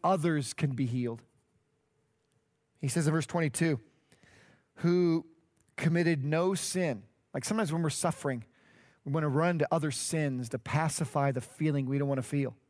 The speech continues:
Jesus didn't do that. "Nor was deceit found in his mouth."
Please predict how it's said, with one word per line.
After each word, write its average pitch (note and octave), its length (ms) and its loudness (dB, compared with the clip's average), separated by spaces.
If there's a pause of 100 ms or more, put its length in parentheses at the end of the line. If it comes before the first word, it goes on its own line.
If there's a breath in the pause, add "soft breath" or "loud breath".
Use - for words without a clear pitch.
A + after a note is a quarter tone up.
(720)
Jesus D3+ 280 -2
didn't B2+ 180 -4
do C#3 160 -2
that. A2+ 200 0 (960 loud breath)
"Nor F3+ 280 0
was D#3 180 2
deceit D#3 680 0 (680)
found E3+ 680 0
in D#3 160 0
his B2+ 180 0
mouth." C#3+ 520 -2